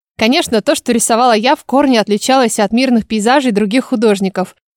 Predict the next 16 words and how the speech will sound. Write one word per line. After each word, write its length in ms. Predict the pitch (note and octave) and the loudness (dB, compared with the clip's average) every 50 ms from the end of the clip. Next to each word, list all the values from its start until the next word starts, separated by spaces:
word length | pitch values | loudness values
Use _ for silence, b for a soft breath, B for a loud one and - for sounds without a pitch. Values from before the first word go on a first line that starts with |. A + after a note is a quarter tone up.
| _ _ _ | _ _ _
Возможно, 420 | - A3+ A#3 A#3+ D4+ E4+ C#4+ C#4 A#3+ | -2 0 2 2 2 2 2 0 -2
дело 280 | G3 B3+ D4 C#4 A#3+ | 0 0 0 0 0
было 260 | G#3 G3+ C4 C#4 C4+ A#3+ | 0 0 0 2 2 0
именно 440 | - - B3 B3 A#3+ A#3+ A#3 A#3+ | 0 0 0 0 2 2 2 2
в 80 | G#3+ G3 | 2 0
этом. 380 | G3+ F#3 F3+ - F#3 F3+ F#3 B B B B B B B | -2 -2 -2 -6 -8 -8 -8 B B B B B B B
Но 80 | A#3 | -4
что-то 260 | - - F#4 F4 - | -2 -2 -2 -4 -2
подсказывало 640 | - - C4+ B3+ - - D4+ D4+ C4 B3+ A#3+ A#3 A3+ | -2 -2 -2 -2 0 0 0 0 2 0 0 2 2
мне, 260 | A3+ A3+ A3+ A#3+ D4 D#4 | 2 2 2 0 0 -2
что 200 | - - B3 A3+ | -2 -4 -6 -4
корни 320 | - C4+ C4 C4+ B3 A3 | 0 0 2 2 2 0
проблемы 480 | G3+ - A3 G#3 G3 G#3+ B3+ D4+ C#4+ B3+ | 0 0 0 0 2 2 0 2 2 0
уходили 480 | G#3 - A3 A3 F#3+ G#3+ B3+ A#3 A3 | 0 0 0 0 0 0 0 2 0
гораздо 520 | G3+ F#3+ A3 A#3+ C4+ A#3+ G#3+ G3 G3 G#3+ A3 | 0 0 0 2 2 2 0 2 0 0 0
глубже. 440 | G#3 G#3+ G3 F#3+ F#3+ F3 E3 E3 | 2 0 0 0 -2 -8 -12 -14